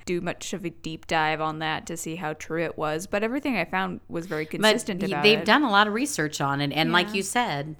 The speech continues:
Speaker 2: several different sources all say the same thing, so.
Speaker 1: Right.
Speaker 2: That's very specific, though. I mean, you'd have to be very into that.
Speaker 1: I know. This is one of those, like, if you're gonna become a human lie detector thing, that
Speaker 2: Yeah.
Speaker 1: that's one of the,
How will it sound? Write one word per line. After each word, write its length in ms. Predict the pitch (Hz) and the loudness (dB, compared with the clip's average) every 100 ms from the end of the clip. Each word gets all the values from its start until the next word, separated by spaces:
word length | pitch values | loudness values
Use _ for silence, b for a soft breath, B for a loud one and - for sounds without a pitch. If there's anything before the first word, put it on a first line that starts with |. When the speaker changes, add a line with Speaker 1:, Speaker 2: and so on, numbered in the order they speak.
| - | -14
Speaker 2:
several 380 | - 196 190 180 | -2 0 0 0
different 320 | 180 170 160 | 0 -2 -2
sources 400 | 190 185 156 135 | -2 -4 -4 0
all 160 | 135 | 0
say 180 | 139 139 | 0 -4
the 80 | 139 | -6
same 280 | 139 135 131 | -6 -6 -6
thing, 340 | 156 143 120 | -6 -4 -6
so. 400 | - 127 123 123 - - - | -6 -6 -6 -8 -14 -16 -6
Speaker 1:
Right. 360 | 220 175 175 262 | -4 -4 -6 -2
Speaker 2:
That's 160 | 214 214 | 0 2
very 180 | 262 311 | 4 4
specific, 640 | - 165 - 208 - - | 4 -2 0 0 0 -4
though. 240 | 110 104 - - | -6 -8 -10 -8
I 60 | 151 | -4
mean, 140 | 165 | 0
you'd 100 | 170 | 2
have 180 | 170 180 | 6 4
to 60 | 175 | 4
be 120 | 165 | -2
very 340 | 151 165 160 139 | 4 4 4 2
into 360 | 151 151 - | 0 0 -4
that. 260 | 117 113 - - - - - | -6 -6 -8 -14 -20 -20 -2
Speaker 1:
I 60 | 254 | 2
know. 360 | 208 170 170 - - | 4 4 0 -8 2
This 180 | 277 | 4
is 120 | 262 269 | 4 4
one 100 | 262 | 6
of 80 | |
those, 180 | 240 240 | 8 8
like, 220 | 233 220 | 6 4
if 80 | - | 2
you're 80 | 208 | -2
gonna 140 | 208 | 0
become 220 | 190 233 190 | -2 -4 -4
a 40 | |
human 300 | - 208 170 | -2 -2 0
lie 200 | 160 180 | 0 0
detector 520 | 180 - 170 - 170 | 0 -8 -10 -6 -8
thing, 580 | 185 - 180 165 160 175 | -6 -4 -2 0 -4 -2
that 120 | 165 | 0
Speaker 2:
Yeah. 160 | 147 147 | 2 2
Speaker 1:
that's 180 | 139 180 | 0 -4
one 180 | 160 | -6
of 80 | 160 | -4
the, 180 | 156 147 | -4 -6